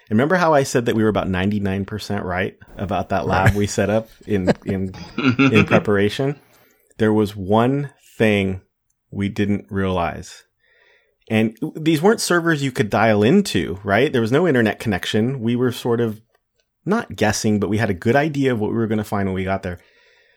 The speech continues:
Speaker 1: So it was probably about two thirty, three o'clock in the morning when, when I'd kind of hit a wall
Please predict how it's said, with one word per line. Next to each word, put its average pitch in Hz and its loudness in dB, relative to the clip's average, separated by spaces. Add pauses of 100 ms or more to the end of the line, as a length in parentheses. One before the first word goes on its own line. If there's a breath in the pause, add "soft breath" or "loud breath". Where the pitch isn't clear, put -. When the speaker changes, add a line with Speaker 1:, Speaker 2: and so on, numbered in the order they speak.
(180 soft breath)
Speaker 1:
So 127 2
it 123 2
was 123 -2
probably 170 0
about 113 -4 (180)
two 139 -4
thirty, 127 -2
three 120 -6
o'clock 113 -4
in 107 -4
the 101 0
morning 101 0 (320 loud breath)
when, 98 -2 (120)
when 104 -2
I'd 110 0
kind 107 -4
of 95 -4
hit 104 -4
a 95 0
wall 90 -2